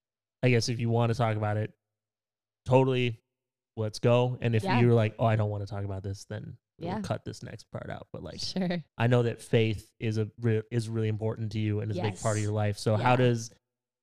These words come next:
Speaker 1: faith
Speaker 2: Yeah.
Speaker 1: and, um, specifically for you, the Christian faith,
Speaker 2: Yeah.
Speaker 1: how does that play into, like, your creativity and your mental health?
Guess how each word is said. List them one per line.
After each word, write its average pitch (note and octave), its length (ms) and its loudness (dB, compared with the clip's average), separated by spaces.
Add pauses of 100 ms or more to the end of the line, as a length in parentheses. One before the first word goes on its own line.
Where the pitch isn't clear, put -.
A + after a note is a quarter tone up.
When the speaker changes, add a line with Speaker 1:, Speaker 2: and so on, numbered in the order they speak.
(120)
Speaker 1:
faith B2 600 0 (300)
Speaker 2:
Yeah. E3+ 320 -8 (140)
Speaker 1:
and, G#2+ 260 -2
um, G#2 380 0
specifically A#2+ 580 -2
for A#2 120 -8
you, A2+ 100 -2
the G#2+ 120 0
Christian A#2 440 -2
faith, G#2 360 -8 (120)
Speaker 2:
Yeah. E3 260 -6 (180)
Speaker 1:
how C3 100 4
does C#3 100 4
that C#3 200 2
play B2+ 280 2
into, A#2 800 2
like, G#2+ 280 0
your A2 320 0
creativity A2+ 1040 -4
and A2 220 0
your G#2 80 -4
mental G#2 320 -8
health? - 280 -14